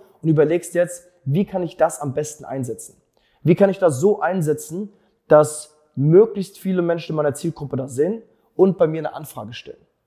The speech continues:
Weil das beste Video bringt dir natürlich gar nichts, wenn es niemand sieht. Und ich möchte jetzt hier in diesem Video die sieben besten Möglichkeiten zeigen, wie du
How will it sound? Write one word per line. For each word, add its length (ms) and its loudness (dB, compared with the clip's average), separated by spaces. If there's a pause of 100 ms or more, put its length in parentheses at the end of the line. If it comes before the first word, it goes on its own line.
(180)
Weil 400 8 (380)
das 160 -6
beste 260 4
Video 200 2
bringt 200 -10
dir 80 -2
natürlich 340 -6
gar 180 2
nichts, 280 -6
wenn 120 -4
es 120 -8
niemand 280 -6
sieht. 260 -12 (600)
Und 320 8
ich 140 -4
möchte 240 0
jetzt 180 0
hier 280 0
in 80 -2
diesem 320 -2
Video 260 -2
die 160 -6
sieben 440 0
besten 420 0
Möglichkeiten 680 -2
zeigen, 440 -8 (400)
wie 600 2
du 340 2